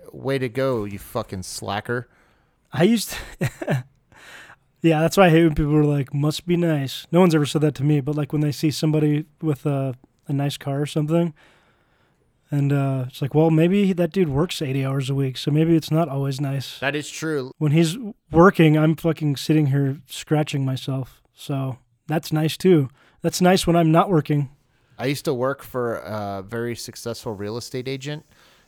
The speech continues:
Speaker 1: and she was, like, uh, yeah, just an extremely successful person, probably pulling in, or guaranteed to be pulling in multiple millions of dollars a year. And she was, like, really well known among the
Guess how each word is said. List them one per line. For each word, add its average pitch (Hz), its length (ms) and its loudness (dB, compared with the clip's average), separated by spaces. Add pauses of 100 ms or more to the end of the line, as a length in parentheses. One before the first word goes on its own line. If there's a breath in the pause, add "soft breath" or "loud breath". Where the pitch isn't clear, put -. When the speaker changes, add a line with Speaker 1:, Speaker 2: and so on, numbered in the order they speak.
(160 soft breath)
Speaker 1:
and 110 640 -8
she 135 360 -8
was, 113 440 -10 (120)
like, 101 340 -10 (800)
uh, 90 480 -10 (840)
yeah, 82 300 -14
just - 200 -12
an 147 60 -4
extremely 131 500 -4
successful - 540 -10
person, 95 560 -12
probably 107 240 -6
pulling 104 380 -10
in, 95 320 -12 (840 soft breath)
or 110 280 -4 (240)
guaranteed 117 500 -6
to 101 60 -8
be 95 120 -10
pulling 101 300 -8
in 95 100 -8
multiple 101 440 -10
millions 98 440 -8
of - 40 -20
dollars 98 400 -8
a 98 40 -10
year. 95 280 -6 (320 soft breath)
And 107 160 -8
she 139 160 -2
was, 120 160 -6
like, 101 200 -6
really 120 280 -2
well 110 220 -4
known 107 280 -4
among 101 320 -8
the 95 360 -12